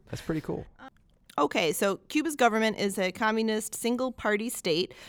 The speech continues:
Speaker 2: that has been headed by a member of the Castro family for many decades. Um, and so back in the day, they used to depend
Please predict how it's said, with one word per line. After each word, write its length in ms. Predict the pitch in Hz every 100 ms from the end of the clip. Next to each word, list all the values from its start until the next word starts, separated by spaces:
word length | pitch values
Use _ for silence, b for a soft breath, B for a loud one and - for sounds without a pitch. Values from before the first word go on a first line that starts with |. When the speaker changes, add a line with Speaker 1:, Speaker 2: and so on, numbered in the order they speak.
| B
Speaker 2:
that 120 | 196
has 220 | 214 202 196
been 180 | 202
headed 320 | 202 208 196 202
by 120 | 190
a 100 | 185
member 500 | 185 208 226 214 214
of 200 | - 190
the 100 | 190
Castro 480 | - 185 185 - 247
family 380 | - 160 156 185
for 140 | 170
many 220 | 165 180
decades. 540 | 208 160 165 165 202 - B B B -
Um, 580 | 196 196 202 196 190 - -
and 200 | 190 208
so 200 | 208 247
back 260 | 233 262 285
in 80 | 269
the 80 | 226
day, 360 | 208 208 208
they 180 | 190 196
used 380 | 214 247 254 -
to 80 | 196
depend 680 | 185 - 185 175 175 170